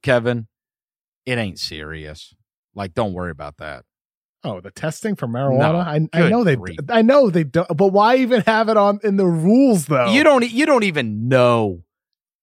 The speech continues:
Speaker 1: if a guy failed to test for marijuana. Like, you never find out. Basically,
Speaker 2: No, no
Speaker 1: I
Speaker 2: kidding.
Speaker 1: mean,
Speaker 2: But what I'm
Speaker 1: they,
Speaker 2: saying,
Speaker 1: they,
Speaker 2: why have the rule? Get rid
Speaker 1: dude,
Speaker 2: of it.
Speaker 1: they make, they make, I, I, I'm with you. They should get rid of the rule. I'm with you on that.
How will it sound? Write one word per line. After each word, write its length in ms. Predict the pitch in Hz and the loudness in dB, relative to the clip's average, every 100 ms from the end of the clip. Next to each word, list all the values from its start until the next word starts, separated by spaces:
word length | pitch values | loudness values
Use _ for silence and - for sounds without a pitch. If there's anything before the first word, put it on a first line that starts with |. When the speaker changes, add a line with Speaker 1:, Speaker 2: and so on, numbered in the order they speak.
| _ _ | _ _
Speaker 1:
if 100 | 151 | -2
a 60 | 139 | 0
guy 200 | 131 120 | 0 0
failed 260 | 131 120 | 0 -2
to 80 | 110 | -2
test 240 | 101 107 - | -6 -6 -6
for 100 | 113 | -4
marijuana. 640 | 107 101 95 95 95 85 | -2 -2 -2 -4 -4 -4
Like, 180 | 110 117 | -4 -2
you 80 | 147 | 0
never 320 | 123 117 110 | 2 2 0
find 280 | 101 104 101 | -2 -4 -2
out. 200 | 101 98 - - | -4 -4 -6 2
Basically, 600 | 254 208 - 147 147 143 | 2 2 -2 -6 -2 -2
Speaker 2:
No, 140 | 320 - | -2 -6
no 160 | 233 320 | -2 -2
Speaker 1:
I 20 | |
Speaker 2:
kidding. 380 | - 349 440 381 | 0 -2 2 4
Speaker 1:
mean, 100 | 190 | 4
Speaker 2:
But 160 | 226 214 | 2 2
what 120 | 262 | 4
I'm 40 | 269 | 4
Speaker 1:
they, 100 | 254 | 4
Speaker 2:
saying, 180 | 311 262 | 2 2
Speaker 1:
they, 100 | 254 | 2
Speaker 2:
why 180 | 294 294 | 2 2
have 220 | 311 302 | 0 0
the 100 | 294 | -4
rule? 680 | 294 320 359 339 180 131 _ _ _ _ _ _ _ | 0 4 4 4 0 -4 _ _ _ _ _ _ _
Get 160 | 311 320 | -6 0
rid 140 | 349 | 2
Speaker 1:
dude, 100 | 381 370 | 4 4
Speaker 2:
of 40 | |
it. 40 | |
Speaker 1:
they 140 | 392 392 | 2 2
make, 280 | 381 - 226 | 0 -2 -2
they 120 | 339 | -2
make, 200 | 330 - | -2 -4
I, 300 | 190 190 190 185 | -4 -2 -2 0
I, 120 | 180 | 0
I'm 100 | 196 | 0
with 200 | 185 - | -4 -6
you. 140 | 113 - - | -12 -8 -2
They 120 | 170 | 0
should 240 | - 233 | 0 0
get 140 | 226 233 | 2 2
rid 160 | 226 | 0
of 100 | 214 | 0
the 80 | 214 | -2
rule. 400 | 196 170 160 156 _ _ _ | 0 2 0 -4 _ _ _
I'm 160 | 147 160 | -6 -4
with 180 | 151 143 | -4 -4
you 140 | 143 | -4
on 140 | 139 | -2
that. 240 | 135 110 | -2 -2